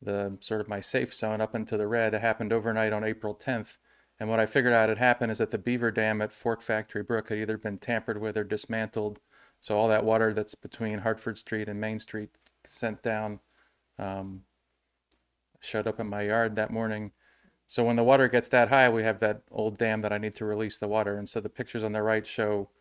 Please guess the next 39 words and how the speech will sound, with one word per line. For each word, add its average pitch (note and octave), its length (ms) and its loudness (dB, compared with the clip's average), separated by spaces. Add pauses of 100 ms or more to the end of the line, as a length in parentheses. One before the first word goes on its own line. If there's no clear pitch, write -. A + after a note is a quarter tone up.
(460)
examples A2 540 -4
of G#2+ 100 -4
what G#2 160 -4
that G#2 160 -2
looks A#2+ 220 -4
like. G#2 180 -4
So - 140 -2
that A#2+ 180 4
sluiceway C3+ 580 0
fills B2 300 0
up A#2+ 300 2 (600)
pretty C3 200 0
much A2+ 240 0
up A#2 140 0
to - 100 -12
the G#2 80 -2
top A2 280 0
of A2+ 80 0
those G#2 200 -4
granite A2 340 0
stones. B2+ 480 -2 (560)
And A2+ 140 0
in A2 100 0
twenty C3+ 320 2
sixteen, C3 560 -2
you A2+ 80 0
can A2+ 160 -4
see - 160 -2
the A2+ 120 0
bridge A#2+ 360 2
on G#2+ 120 -2
the G#2+ 100 0
right A#2+ 240 2
picture A2 360 -2
there, G#2 320 0 (920)
all B2+ 200 10
the B2 120 2
granite, A#2+ 480 4 (120)
um, G#2 640 -4